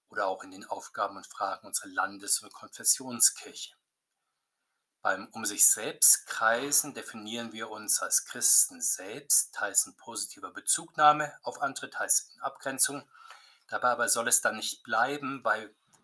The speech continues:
wir dann ja stehen bleiben würden und den Standort nicht verändern würden,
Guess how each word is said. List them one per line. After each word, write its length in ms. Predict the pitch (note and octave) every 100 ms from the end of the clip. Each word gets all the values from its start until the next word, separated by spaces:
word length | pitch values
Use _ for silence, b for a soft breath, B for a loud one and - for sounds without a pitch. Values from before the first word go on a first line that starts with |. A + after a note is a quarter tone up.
| _
wir 120 | A2+
dann 220 | A2 A2
ja 120 | G#2+ F#2+
stehen 560 | - - A2 B2 B2
bleiben 480 | A#2 G#2+ A2+ G#2 F#2+
würden 500 | G2+ A#2 B2+ C3 B B B B
und 100 | _
den 80 | F#2
Standort 760 | - - G2+ A2+ - G#2 - G#2
nicht 240 | - -
verändern 640 | B2+ - C3+ C3+ A2+ G2 F2+
würden, 400 | G2+ G2+ F#2